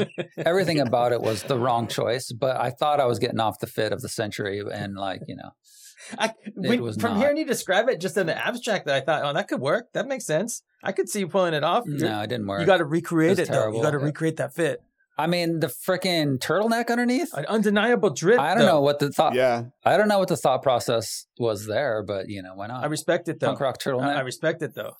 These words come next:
Speaker 2: Thank you.
Speaker 3: Jade, what would you say that is the best track on that album? Do you have a favorite?
Speaker 2: That's tough. I mean, probably two thousand Light Years Away, the opening track. That's, like,
Speaker 3: Yeah.
Speaker 2: one of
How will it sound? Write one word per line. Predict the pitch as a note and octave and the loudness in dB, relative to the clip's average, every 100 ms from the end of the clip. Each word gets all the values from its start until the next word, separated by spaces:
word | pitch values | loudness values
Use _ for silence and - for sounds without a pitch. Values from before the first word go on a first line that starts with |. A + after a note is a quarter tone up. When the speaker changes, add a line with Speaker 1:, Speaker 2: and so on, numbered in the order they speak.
| - | -8
Speaker 2:
Thank | C3 - | -6 -4
you. | G2 - D3+ | -4 -6 -10
Speaker 3:
Jade, | B2 G#3 G3+ | 2 4 6
what | B3 | 4
would | A#3+ | 2
you | B3+ | 0
say | - B3 B3 | 2 2 2
that | F#3 F#3+ | 2 0
is | D#3+ | 2
the | E3+ D#3 - _ D#3 | 2 0 0 _ 0
best | D3 - | 0 0
track | C#3 C#3 | -2 0
on | A#2+ | -2
that | A2 G2+ | -4 -4
album? | F#2+ G#2+ G#2+ | -4 -6 -6
Do | |
you | C3 | 0
have | C3+ C#3 | 0 -2
a | - | -6
favorite? | - C3 C#3+ E3 - _ - | -4 -2 -2 -6 -10 _ -4
Speaker 2:
That's | E3+ - | -2 -2
tough. | F3+ F3 C#3 | 2 4 4
I | D#3+ | 4
mean, | E3 | 4
probably | E3 A3+ A3+ | 4 4 4
two | - | 2
thousand | E3+ D#3 C#3 | 2 4 4
Light | C3+ | 2
Years | C3+ B2+ | 2 2
Away, | B2+ B2+ | 4 4
the | B2+ | 4
opening | C3 B2+ A#2+ | 2 2 0
track. | A2 - C3 C3 A#2 - - A2 - _ | 0 0 2 2 0 -4 -6 -10 -14 _
That's, | C#3 C3+ C3 - | 0 2 2 2
like, | A#2+ A2+ | 2 2
Speaker 3:
Yeah. | - | 0
Speaker 2:
one | A#2+ | -2
of | G#2 | -2